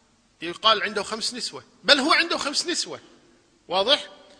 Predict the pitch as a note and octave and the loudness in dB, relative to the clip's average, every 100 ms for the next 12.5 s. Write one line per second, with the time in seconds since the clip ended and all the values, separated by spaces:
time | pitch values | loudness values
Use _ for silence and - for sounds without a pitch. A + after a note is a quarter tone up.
0 | _ - E3+ A#3 A3+ G3 G#3+ G#3 - G3+ | _ -6 -4 0 0 0 0 -2 -4 -6
1 | - F3 D#3 C3+ - A3 A#3+ G#3+ A#3 A#3 | -10 -10 -8 -8 -2 0 2 0 -2 -2
2 | G#3 G3 D4 - - - _ - - - | 0 0 -2 -6 -18 -20 _ -20 -20 -20
3 | _ - F#3 E3+ F3+ - D#3 C3+ A#2+ - | _ -4 -2 0 -2 -2 -4 -4 -4 -8
4 | - - G#3 G3+ G#3+ A#3 A3+ G3+ E3+ D3+ | -8 -2 -2 -2 -4 -4 -2 -2 -2 -6
5 | D3 F#3 G#3+ F3+ A#3 A3 G#3 A3 A3 B3+ | -6 -4 -2 -2 0 -2 -2 -2 0 0
6 | - - - - _ _ _ _ _ _ | -2 -10 -20 -20 _ _ _ _ _ _
7 | _ _ _ _ - E3 F3 G3+ E3+ D3+ | _ _ _ _ -16 2 8 8 6 0
8 | C3+ A#2 - C3+ G3+ F3+ D3+ A#3+ C4+ A#3+ | -2 -10 -12 -8 -4 -4 -2 0 2 4
9 | F#3+ E3+ D#3 E3 A#3 B3+ A3+ A3+ A3+ F#3 | 4 2 -2 0 0 2 0 2 4 4
10 | A3 F#3+ G3+ F4 - - - - - _ | 4 6 6 4 0 -18 -20 -20 -20 _
11 | _ _ _ _ _ _ _ - F3+ E3 | _ _ _ _ _ _ _ -4 -2 2
12 | A3+ A3+ D4 - | 4 4 2 0